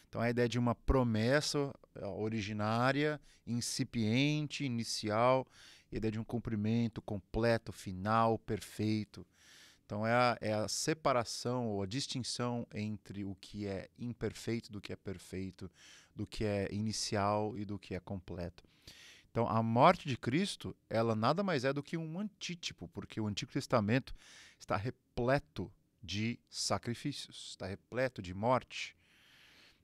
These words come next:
mas elas são provisórias, elas são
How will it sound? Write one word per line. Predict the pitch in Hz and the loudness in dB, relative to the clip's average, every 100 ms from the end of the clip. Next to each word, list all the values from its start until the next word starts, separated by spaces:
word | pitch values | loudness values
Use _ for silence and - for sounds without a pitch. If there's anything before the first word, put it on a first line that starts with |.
| _ | _
mas | - 95 95 | -6 -2 0
elas | 101 107 | 0 2
são | - 123 117 | 2 0 -2
provisórias, | - 110 107 104 120 143 117 82 - - | -2 -2 -2 2 4 6 6 2 -10 -10
elas | 95 90 | -8 -6
são | - 110 104 98 | -4 -4 -4 -6